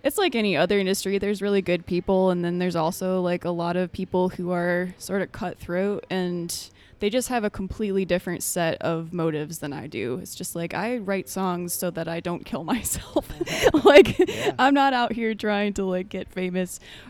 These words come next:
Speaker 1: or make millions of dollars or, like, that's just not what this is for me.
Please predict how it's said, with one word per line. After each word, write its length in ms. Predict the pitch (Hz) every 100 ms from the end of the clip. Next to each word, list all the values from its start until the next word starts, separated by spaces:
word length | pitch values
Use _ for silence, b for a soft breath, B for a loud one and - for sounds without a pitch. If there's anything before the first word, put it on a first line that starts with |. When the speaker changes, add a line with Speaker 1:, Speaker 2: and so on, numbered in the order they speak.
| -
Speaker 1:
or 120 | 196
make 220 | 196 190
millions 420 | 190 196 208 190
of 100 | 190
dollars 680 | 175 170 180 185 175 175 -
or, 420 | - 175 170 170 - -
like, 240 | 165 165 - - 98 -
that's 220 | 202 208
just 240 | 226 233
not 380 | 196 180 175 - - -
what 220 | 185 165
this 200 | 165 170
is 260 | 127 160 -
for 200 | - 139
me. 340 | 147 135 180